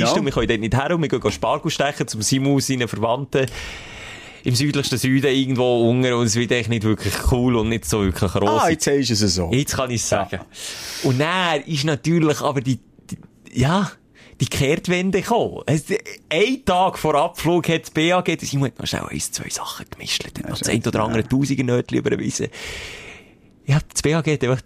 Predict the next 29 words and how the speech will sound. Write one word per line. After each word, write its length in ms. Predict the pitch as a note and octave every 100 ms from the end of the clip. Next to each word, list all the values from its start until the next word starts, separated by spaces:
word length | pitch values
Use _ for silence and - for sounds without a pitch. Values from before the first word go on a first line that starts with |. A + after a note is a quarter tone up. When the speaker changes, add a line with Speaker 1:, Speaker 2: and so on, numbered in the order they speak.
| - - _ _
Speaker 2:
ja, 180 | G#2+ D3 - _ -
die 40 |
Kampagne 500 | - A2+ A2+ C3+ D#3
ab 100 | -
der 80 | B2
Quarantäneliste 840 | - A#2+ G#2+ A#2 C#3 E3 E3+ G#3
genommen. 180 | G3+ F#3
Dann 80 | G3+
ist 100 | -
klar 220 | C#3+ D3
gewesen, 180 | - C#3+
hey, 320 | F#3 G#3+ - _ -
wir 120 | C#3
müssen 300 | E3 D#3 C#3
das 100 | -
Geld, 300 | D3+ F3 G3
das 80 | D#3+
wir 100 | C3+
schon 140 | D3+
gebucht 400 | - F3+ G#3 F#3 G3+
haben, 140 | F3+
all 200 | C#3+ G3
die 100 | G#3+
Sachen, 360 | - F3+ - F3+
die 60 |
wir 60 | E3
gebucht 420 | - E3 F#3+ -
haben, 100 | C3
die 120 | G#2+